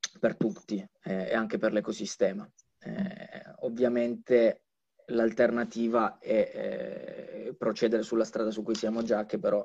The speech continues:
si è visto non essere sostenibile, eh,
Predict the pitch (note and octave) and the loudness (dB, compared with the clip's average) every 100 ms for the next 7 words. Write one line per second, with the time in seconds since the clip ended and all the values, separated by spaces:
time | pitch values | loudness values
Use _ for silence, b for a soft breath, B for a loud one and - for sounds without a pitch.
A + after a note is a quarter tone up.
0 | - b b b b - A2+ A2+ G#2+ A2+ | -4 b b b b -4 0 2 2 0
1 | A2 A#2 - A2+ A2 A2 - A2+ A2 G#2+ | 0 0 2 0 0 -2 0 0 2 2
2 | G#2+ F#2+ - b b b _ - G2+ A2 | 2 0 -4 b b b _ -6 -4 -4